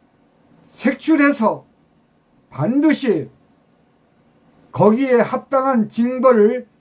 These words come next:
내려주시기 바랍니다. 나는 어저께 피디 수첩을 보았습니다.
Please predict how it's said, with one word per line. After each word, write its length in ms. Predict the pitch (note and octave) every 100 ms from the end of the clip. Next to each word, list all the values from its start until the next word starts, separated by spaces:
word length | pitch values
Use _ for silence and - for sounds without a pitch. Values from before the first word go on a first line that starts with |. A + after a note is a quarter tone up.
| _ _
내려주시기 1200 | E3 G#3+ A#3+ B3 A#3+ G#3+ _ - G#3 A3+ A3+ A3
바랍니다. 600 | F#3 G#3 G3+ F#3 D3+ A#2+ _ _ _ _ _ _ _ _ _ _ _ _ _ _ _ - - _ _ _ - _ _ _ _ _ _ _ _ _ _ _ _ _ _ _ _ _
나는 680 | C#3 D#3 G#3 G3 G#3 A3 G#3+ _ _
어저께 1200 | C#3 D#3 - A3+ A3+ _ _ F3+ E3 E3 G#3+ G#3+ - _ _ _ _ _ _ _ _ _ _ _ _ _ _ _ -
피디 560 | - A3+ A#3 B3 B3+
수첩을 640 | A3 - - G#3+ G#3 A#3 G#3+
보았습니다. 1040 | D#3 E3 F3 C3+ E3+ D#3+ D#3 F#3+ D#3+ G2+